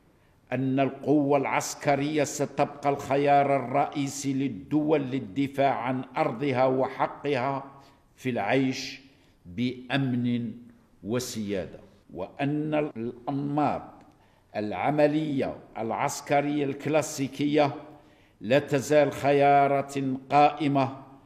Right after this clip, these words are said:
رغم ظهور أنواع جديدة من الحروب على غرار الحروب الهجينة والتوجه نحو إدراج أدوات أخرى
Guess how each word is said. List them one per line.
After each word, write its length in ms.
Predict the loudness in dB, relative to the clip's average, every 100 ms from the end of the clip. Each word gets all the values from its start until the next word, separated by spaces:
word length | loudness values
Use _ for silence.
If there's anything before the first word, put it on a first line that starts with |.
| _ _ _ 0
رغم 460 | 0 0 2 2 2
ظهور 500 | 2 4 4 4 4
أنواع 440 | 2 4 4 2
جديدة 600 | -2 -2 -2 0 0 2
من 240 | 2 0 -2
الحروب 580 | -4 -2 2 2 2 2
على 260 | 2 2
غرار 580 | 0 0 2 2 2 -2
الحروب 680 | -6 -4 -2 0 -2 -4 -4
الهجينة 800 | -4 -2 -2 -2 -2 0 0 -2 -10 -20 -20 _ _ _ _ -4
والتوجه 1300 | 0 0 0 2 4 2 0 -2 0 0 0 -2 -6 -12 -20 -20 _ -2
نحو 380 | -2 0 -2 -4 -4
إدراج 640 | -2 2 4 4 2 -4 -14 -20 _ _
أدوات 640 | -6 0 2 4 4 2 0 -4 -4 -2
أخرى 600 | -4 0 0 2 0